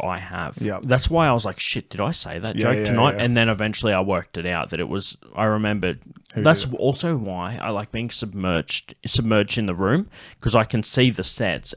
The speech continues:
Speaker 1: and I'm like, "Oh, I know the bit."
Speaker 2: Yeah, yeah, yeah.
Speaker 1: So the, the premise was, um, from a comedian that I haven't seen for a long time, actually. Um,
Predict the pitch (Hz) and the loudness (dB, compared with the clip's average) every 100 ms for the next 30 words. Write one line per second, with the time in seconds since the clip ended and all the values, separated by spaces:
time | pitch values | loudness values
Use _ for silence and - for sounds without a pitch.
0 | 90 104 101 101 92 104 - 104 95 104 | -4 -2 -2 -2 -4 -4 -4 0 0 0
1 | 101 92 98 87 92 - 82 60 - 113 | -4 -4 -4 -4 -8 -8 -8 -8 -6 -4
2 | 101 95 90 92 92 - - 135 127 - | -4 -4 -8 -10 -12 -8 2 2 2 0
3 | 131 - - 127 147 170 - - 104 101 | -2 0 2 4 4 2 -2 0 4 4
4 | 87 73 76 - - - _ - 101 92 | 4 0 -2 -6 -8 -14 _ -6 -2 -2
5 | 87 87 90 - - - - - - - | -2 -4 -8 -10 -12 -14 -16 -20 -20 -20
6 | _ _ _ _ _ _ _ _ _ - | _ _ _ _ _ _ _ _ _ -20
7 | 143 - 156 156 120 107 104 98 95 92 | -8 0 2 2 2 2 2 0 0 -2
8 | 92 - - 90 92 78 76 82 71 82 | -4 -4 -6 -6 -6 -6 -6 -8 -10 -10
9 | 57 50 - - - - - - - - | -10 -10 -14 -14 -14 -18 -20 -20 -20 -20
10 | - 92 90 82 76 55 | -6 -2 0 0 -4 -10